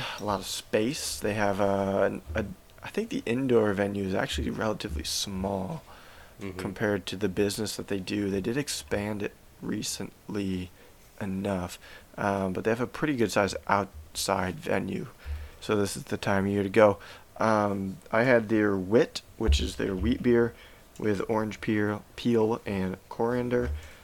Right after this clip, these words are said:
Speaker 1: Um, it was a really good beer. It was really nice and smooth, and it did have some nice flavor to it. Um, you know, everything was pretty good there. Um, yeah, I just, it's got a nice smell to it. I like their way the wheat, uh, they're one of the better wheat beers I feel like I've had.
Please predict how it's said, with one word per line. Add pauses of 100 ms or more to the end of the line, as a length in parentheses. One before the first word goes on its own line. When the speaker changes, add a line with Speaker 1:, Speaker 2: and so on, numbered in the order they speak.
(260)
Speaker 1:
Um,
it
was
a
really
good
beer.
It
was
really
nice
and
smooth, (400)
and
it
did
have
some
nice
flavor
to
it. (640)
Um, (140)
you
know,
everything
was
pretty
good
there. (1000)
Um, (500)
yeah,
I
just, (1120)
it's
got
a
nice
smell
to
it.
I
like
their
way
the
wheat,
uh,
they're
one
of
the
better
wheat
beers
I
feel
like
I've
had.